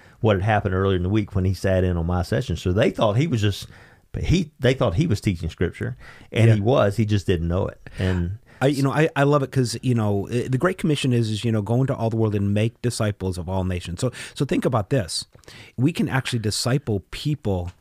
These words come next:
Speaker 2: before they even give their hearts to the Lord. It
Speaker 1: Mm.
Speaker 2: almost kind of primes the ground. And so the,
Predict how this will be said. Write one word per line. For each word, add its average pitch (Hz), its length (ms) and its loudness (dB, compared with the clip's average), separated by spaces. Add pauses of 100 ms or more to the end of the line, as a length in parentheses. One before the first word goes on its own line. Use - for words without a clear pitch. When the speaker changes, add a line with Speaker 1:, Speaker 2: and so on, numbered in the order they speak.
(220)
Speaker 2:
before 127 240 2
they 127 80 2
even 120 220 0
give 104 160 -2
their 95 80 -2
hearts 95 260 -6
to - 60 -6
the 98 80 -2
Lord. 90 280 -4
It 98 100 0
Speaker 1:
Mm. 104 100 4
Speaker 2:
almost 135 240 0
kind 123 180 0
of 92 140 -6
primes 117 480 -2
the 101 80 -4
ground. 104 280 0
And 104 120 -2
so 120 140 0
the, 107 140 -2